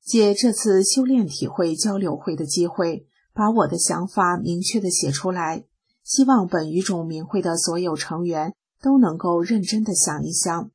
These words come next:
我们既然选择了明慧这个项目，就意味着我们把自己和师父的誓约能完成与否都寄托在这个项目上。项目是否能够做好，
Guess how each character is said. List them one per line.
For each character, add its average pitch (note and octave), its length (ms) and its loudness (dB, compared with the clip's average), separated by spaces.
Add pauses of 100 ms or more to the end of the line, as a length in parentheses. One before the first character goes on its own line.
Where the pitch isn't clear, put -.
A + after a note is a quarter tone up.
(500)
我 G#3+ 100 6
们 G3 140 4
既 C4 140 2
然 F#3 260 0
选 E3+ 240 -2
择 E3 180 -6
了 F3+ 220 0
明 D#3 180 -6
慧 F#3 240 -2
这 F3+ 120 -4
个 E3+ 100 -6
项 G#3+ 320 -2
目， D3+ 300 -4 (280)
就 B3 240 4
意 C4 160 6
味 A3+ 200 4
着 E3 340 0
我 F#3 140 0
们 E3 180 -2
把 E3+ 180 -4
自 A3+ 240 0
己 E3 280 -2
和 E3+ 280 -4
师 A#3+ 220 0
父 A#3+ 160 -4
的 E3 140 -2
誓 G3 320 0
约 G#3+ 280 0 (280)
能 A3+ 200 6
完 A3+ 240 2
成 G3 300 -2
与 F3 160 -2
否 E3 480 0
都 A#3+ 180 4
寄 A#3 220 0
托 F3+ 220 -4
在 F3 200 -4
这 F3 140 -6
个 E3+ 80 -6
项 F3 300 -2
目 E3+ 100 -6
上。 F3+ 400 -2 (640)
项 C4+ 220 4
目 F#3 220 4
是 G#3+ 200 2
否 E3 260 -2
能 D#3 180 -4
够 E3+ 160 -2
做 F3+ 200 -2
好， D#3+ 400 -6